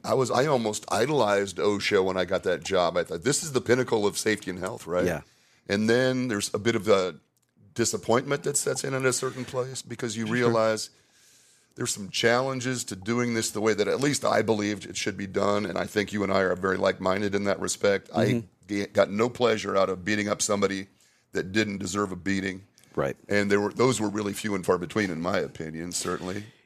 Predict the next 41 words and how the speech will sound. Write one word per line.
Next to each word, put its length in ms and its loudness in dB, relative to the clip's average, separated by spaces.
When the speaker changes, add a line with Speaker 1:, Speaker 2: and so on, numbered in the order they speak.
Speaker 1:
It 80 0
was 100 0
Speaker 2:
Ye-, 60 -4
Speaker 1:
challenging. 500 0
Speaker 2:
we 100 6
can, 180 -2
yeah, 180 0
we 120 2
can 160 -2
control 460 2
that, 140 -2
but 140 2
it's 120 0
still, 440 2
I 100 6
had 140 2
to 80 2
swing 300 2
the 40 0
big 240 2
stick 280 -2
a 60 -2
couple 260 -2
times, 400 0
Speaker 1:
Mm-hmm. 160 -14
Speaker 2:
and 260 0
they 520 2
needed 360 0
it. 280 -8
Speaker 1:
Absolutely. 440 0
Speaker 2:
Just 200 6
wake 400 0
up. 260 0
Speaker 1:
Those 180 4
are 60 0
the 80 0
ones 260 -2
that 100 -10
need 200 -4
it. 140 -14
Speaker 2:
Yeah. 220 2